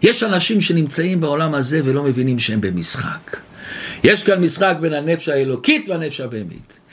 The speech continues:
יש פה משחק באיזה צד אתה נמצא, באיזה מקום אתה נמצא.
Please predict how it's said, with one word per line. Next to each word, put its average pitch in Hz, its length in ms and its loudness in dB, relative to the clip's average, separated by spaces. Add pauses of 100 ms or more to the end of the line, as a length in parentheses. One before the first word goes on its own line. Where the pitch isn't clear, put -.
(320)
יש 240 280 6
פה 214 220 4
משחק 220 520 2
באיזה 202 680 -2
צד 220 460 -2 (100)
אתה 180 340 -6
נמצא, 139 460 -8 (800)
באיזה 202 520 4
מקום 247 880 2
אתה 147 280 -6
נמצא. 90 380 -14